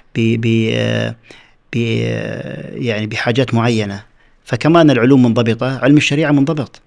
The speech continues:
ولهذا عندما أراد العلماء يضبطون علم الشريعة وضعوا له علم أصول الفقه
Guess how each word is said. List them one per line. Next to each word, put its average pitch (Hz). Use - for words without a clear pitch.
ولهذا 127
عندما 117
أراد 143
العلماء 117
يضبطون 135
علم 117
الشريعة 113
وضعوا 131
له 127
علم 131
أصول 127
الفقه -